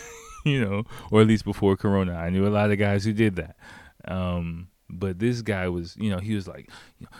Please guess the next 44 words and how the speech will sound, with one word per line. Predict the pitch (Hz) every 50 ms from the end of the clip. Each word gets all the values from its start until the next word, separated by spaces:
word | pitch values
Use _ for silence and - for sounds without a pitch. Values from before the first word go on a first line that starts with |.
| - _ -
"Check | - - 202 214 -
this | - 262 269 -
out." | - 107 - -
I | 135 117
mean, | 113 113 120
he's | 131 120 107
just | 107 98
like, | 101 92 98 -
"Check | - 175 160 165
this | 170 180 185 -
out." | 147 117 92 - - -
Ooh. | 320 320 - - - -
And | - 104
he, | 139 139 135
like, | 127 202 143 101 - - - - - - - - - - _ _ - _ _ _ _ _ _ -
<laughs> | 160 160 - _ - 196 220 - - - - 214 220 - _ - - - - - - - - - - -
he, | - - 123 127
like, | - 101 101 101 - - - 98 78 - - - -
pulls | - - - 131 131 123 117
up | 123 110 113
a | 107
video | 101 107 104 104 107 101 98
on | - 104 101
his | 101 98 92
phone. | - - 101 95 104 107 104 104 101 98 92 92 92 98 - - - - - _ -
And | 107 101
before | 110 110 - - 123 123 117
I | 110
realize | 107 101 104 104 107 101 101 98 98 98
what | 98 95 101
he's | 98 92
showing | - - 104 98 101 101 98 92
me, | 90 90 87
it's, | - - 98 95 90 -
like, | 98 92 90 87 85 - - - _ _ - - _ _
him | - - - 127 127 127 127 123 127 -
in | - 107 98
his | 98 101 90 -
car, | - - - - 98 95 95 95 92 90 90 -
eh, | - 98 78 82
clearly | - - - 196 160 151 120 107 95
in | 92 90
his | 92 95 82
car, | - - - 92 80 80 80 80 80 80 85